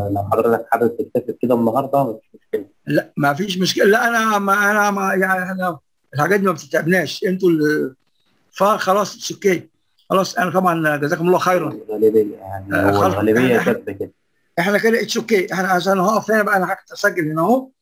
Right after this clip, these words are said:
Speaker 2: إحنا النهارده، آه، تسعتاشر.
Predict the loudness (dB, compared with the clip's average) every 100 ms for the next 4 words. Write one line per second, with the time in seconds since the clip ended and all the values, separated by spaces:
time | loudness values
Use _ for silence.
0 | _ _ -4 0 2 2 2 2 0 -2
1 | _ _ _ -4 0 2 0 -4 -4 -4
2 | -2 0 2 0